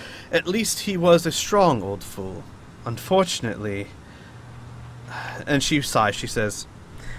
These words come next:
"There is a fort at the bottom of Coalhaven called Fort Vigilant, which no one has heard anything from in months.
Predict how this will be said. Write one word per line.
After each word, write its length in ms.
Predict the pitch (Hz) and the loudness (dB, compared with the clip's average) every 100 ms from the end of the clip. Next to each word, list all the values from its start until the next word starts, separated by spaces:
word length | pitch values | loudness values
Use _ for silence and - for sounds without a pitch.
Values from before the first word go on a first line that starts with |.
| - - - - - - - - - - - - - - - - - - - - - - | -10 -10 -12 -12 -10 -10 -10 -16 -18 -18 -18 -16 -16 -16 -16 -16 -16 -14 -14 -14 -16 -12
"There 320 | 127 175 220 | 0 8 10
is 240 | 214 190 170 - | 10 8 0 -6
a 60 | 139 | -6
fort 600 | - 143 104 - - - - 123 | -4 -6 -6 -8 -14 -14 -6 -4
at 100 | 120 | -2
the 60 | |
bottom 340 | 120 127 127 113 | 4 6 6 2
of 160 | 110 | -4
Coalhaven 520 | - 113 101 101 85 | -4 -2 -2 -6 -8
called 260 | - - 107 | -8 -6 -6
Fort 300 | - 127 110 | -2 -2 0
Vigilant, 560 | - 110 107 90 107 - - - - - | -2 -4 -4 -8 -12 -16 -18 -18 -12 0
which 280 | 131 131 | 0 2
no 200 | 131 135 | 2 2
one 220 | 156 156 135 | 4 2 0
has 220 | 139 - | -2 -2
heard 320 | 143 131 113 | 0 0 0
anything 420 | 135 135 127 123 107 | 0 0 0 0 -2
from 480 | - 110 95 98 98 - - - | 0 0 -2 -4 -10 -16 -20 -8
in 260 | 123 101 98 | -6 -4 -4
months. 640 | 101 98 87 - - - | -4 -4 -6 -6 -6 -8